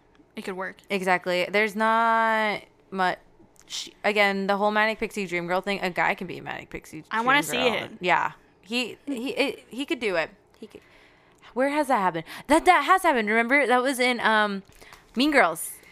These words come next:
Speaker 1: Oh, right,
Speaker 2: Uh,
Speaker 1: right, right, right.
Speaker 2: uh, Adam Samuels.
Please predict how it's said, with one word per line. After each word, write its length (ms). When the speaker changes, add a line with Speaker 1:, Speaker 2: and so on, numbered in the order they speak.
Speaker 1:
Oh, 60
right, 340
Speaker 2:
Uh, 40
Speaker 1:
right, 140
right, 160
right. 160
Speaker 2:
uh, 380
Adam 420
Samuels. 560